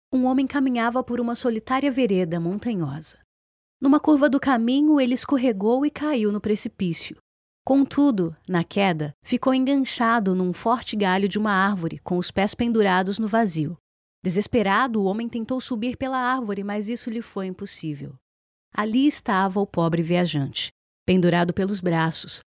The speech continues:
com os músculos em extensa tensão e o coração carregado de terror. Finalmente, sem forças, o infeliz se deixou cair no abismo. Mas, para sua incrível alegria, a queda foi de somente vinte centímetros.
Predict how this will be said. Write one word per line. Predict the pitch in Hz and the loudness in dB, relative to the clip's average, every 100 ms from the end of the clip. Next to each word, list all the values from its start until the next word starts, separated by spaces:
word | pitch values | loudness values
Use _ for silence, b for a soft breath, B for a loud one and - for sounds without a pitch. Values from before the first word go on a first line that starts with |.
| _ - | _ -2
com | 262 | 2
os | 247 233 | 2 2
músculos | 233 277 - 285 269 262 | 2 0 0 0 0 2
em | 233 | 0
extensa | 220 - 269 277 285 | -2 -2 0 0 -2
tensão | 277 277 254 - 196 156 - _ | 0 0 0 0 0 -2 -4 _
e | 247 | 0
o | 262 | 2
coração | 277 262 247 269 | 4 4 2 0
carregado | 262 277 285 208 185 180 | 0 2 2 2 2 0
de | 170 | -2
terror. | - 185 156 135 - _ _ _ _ _ | -2 0 0 -4 -8 _ _ _ _ _
Finalmente, | - 226 214 185 214 220 - - _ | 0 2 4 2 2 -2 -8 -12 _
sem | - 269 | 0 2
forças, | 262 - 220 220 - - - _ | 2 2 2 2 -2 -2 -6 _
o | - | 2
infeliz | 269 - 247 226 254 | 2 4 2 2 0
se | - | 0
deixou | 262 269 - 269 | 2 2 0 0
cair | 262 202 190 | 2 2 2
no | 190 | 0
abismo. | 185 170 151 147 123 - _ _ _ - | 2 2 2 -2 -12 -16 _ _ _ -2
Mas, | 180 175 170 - - _ _ | 2 2 2 0 -2 _ _
para | 202 214 | 2 2
sua | - 247 | 2 0
incrível | 226 247 240 269 | 0 2 4 6
alegria, | 254 285 220 208 220 160 b b | 4 4 4 4 2 2 b b
a | 208 | -4
queda | - 262 254 233 | 0 2 4 2
foi | 269 262 | 2 2
de | 262 | 2
somente | - 240 220 254 - - | 0 0 2 0 0 0
vinte | 220 190 220 233 - | 0 0 0 0 -4
centímetros. | - 226 202 - 185 160 147 - 208 - | -4 -4 -4 -2 -2 -2 -4 -8 -8 -8